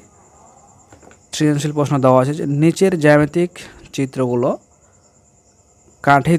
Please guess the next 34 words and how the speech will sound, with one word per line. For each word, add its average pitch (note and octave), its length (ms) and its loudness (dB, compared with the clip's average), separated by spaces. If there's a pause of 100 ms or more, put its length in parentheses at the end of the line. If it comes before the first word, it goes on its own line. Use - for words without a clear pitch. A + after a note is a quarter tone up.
দিয়ে D3 140 4 (240)
তৈরি C#3 280 2
করা C#3 180 2 (100)
হয়েছে। B2 300 -2 (520)
অর্থাৎ D#3+ 300 -2 (800)
এই C#3+ 160 -4
যে F#3 80 0 (1200)
এই D#3 60 2 (120)
ঘরগুলো D#3 440 4
দেখতে C3+ 220 -6
পাচ্ছ, C3+ 180 -4 (180)
এটা D3+ 200 -4
কিন্তু C3+ 240 -6
একটা E3+ 180 -4 (540)
চিত্র। G3+ 260 0 (840)
<clears throat> G#3+ 720 2
তো D#3 120 -8
তোমরা E3+ 200 0
ইতিমধ্যে F3 300 -2 (120)
নিশ্চয় E3 260 -4
জানো C#3+ 220 0
যে, F#3 60 0 (1120)
যে C#3 100 2 (120)
এটা D#3 160 2
হচ্ছে D#3+ 160 -2 (100)
প্যাটার্ন C#3 340 2
অধ্যায়। D#3 280 -2
প্যাটার্ন C#3 340 0
হচ্ছে C3+ 160 -8 (120)
দুই D#3+ 180 2
ধরনের C#3 320 0
হয়, A#2+ 180 -4
একটা - 180 -6
হচ্ছে C#3 200 -6